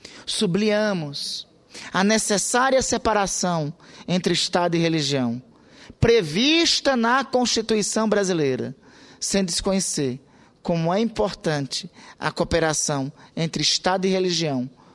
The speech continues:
com vistas ao bem comum. Cooperação é diferente de subordinação. A religião não pode subordinar as vontades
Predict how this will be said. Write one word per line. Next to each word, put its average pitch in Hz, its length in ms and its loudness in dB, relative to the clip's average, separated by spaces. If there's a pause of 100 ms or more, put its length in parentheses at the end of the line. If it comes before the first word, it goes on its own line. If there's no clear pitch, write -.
com - 180 -4
vistas 143 400 -2
ao 143 80 0
bem 139 160 -6
comum. 123 420 -6 (840)
Cooperação 247 1080 2 (1080)
é 185 80 2
diferente 208 1120 0 (560)
de 170 500 -4 (540)
subordinação. 202 1400 -2 (880)
A 208 120 2
religião 226 580 2
não 240 140 -2
pode 226 280 -4
subordinar 190 760 -2
as 156 180 -2
vontades 160 1000 -2